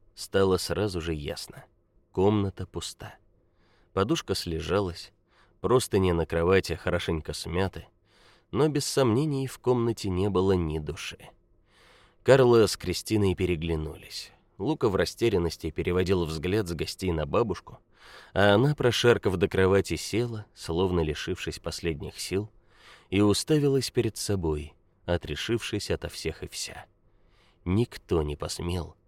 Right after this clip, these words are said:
нарушить молчание. Это была только её минута. Её и её маленького сына Фабио, который пропал больше шестидесяти лет назад. Посидев так ещё немного,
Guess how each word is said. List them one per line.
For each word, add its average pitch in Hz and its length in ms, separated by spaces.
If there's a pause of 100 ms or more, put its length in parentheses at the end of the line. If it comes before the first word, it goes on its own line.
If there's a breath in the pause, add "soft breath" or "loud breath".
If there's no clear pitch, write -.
(120)
нарушить 82 540
молчание. 78 680 (520)
Это 90 340
была 85 340 (180)
только 113 380
её 104 400
минута. - 440 (760 soft breath)
Её 82 580 (400)
и 101 80
её 87 460
маленького 90 720
сына 87 340
Фабио, - 680 (400)
который - 500
пропал 87 480
больше 82 400
шестидесяти - 880
лет 78 280
назад. - 420 (760)
Посидев 82 520
так 87 220
ещё 78 460
немного, 82 540